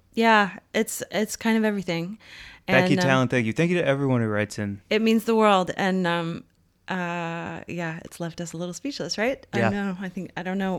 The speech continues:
Speaker 1: what to do apart from, uh, move on with our amazing guest, but a few things from you first, right?
Speaker 2: Yeah, there are some really cool things, and
Speaker 1: Okay.
Speaker 2: actually one of them is tied into our amazing guest.
Speaker 1: Oh.
Speaker 2: So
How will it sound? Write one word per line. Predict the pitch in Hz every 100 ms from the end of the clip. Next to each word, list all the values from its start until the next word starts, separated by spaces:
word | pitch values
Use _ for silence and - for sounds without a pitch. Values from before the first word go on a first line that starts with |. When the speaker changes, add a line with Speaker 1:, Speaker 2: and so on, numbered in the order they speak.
| 165
Speaker 1:
what | 170 196 -
to | 220
do | 208 214
apart | - 226 - -
from, | 233 240
uh, | 247 247
move | 226 226 247 269 277
on | 277
with | 285
our | 277
amazing | 277 302 285 294
guest, | 311 254 -
but | 226 202 -
a |
few | 247 220 226 226
things | 220 226 226 220
from | - 226
you | 226
first, | - 269 160 -
right? | 175
Speaker 2:
Yeah, | 202 135
there | 170
are | 233
some | 226 185
really | 156
cool | 131 131
things, | 117 120 120
and | 127
Speaker 1:
Okay. | 123
Speaker 2:
actually | 123 131
one | 127
of | 123
them | 123
is | 120 -
tied | 127 135
into | 156 139
our | 107
amazing | 101 101 98 101
guest. | 98 95 - -
Speaker 1:
Oh. | 311 175
Speaker 2:
So | 143 135 127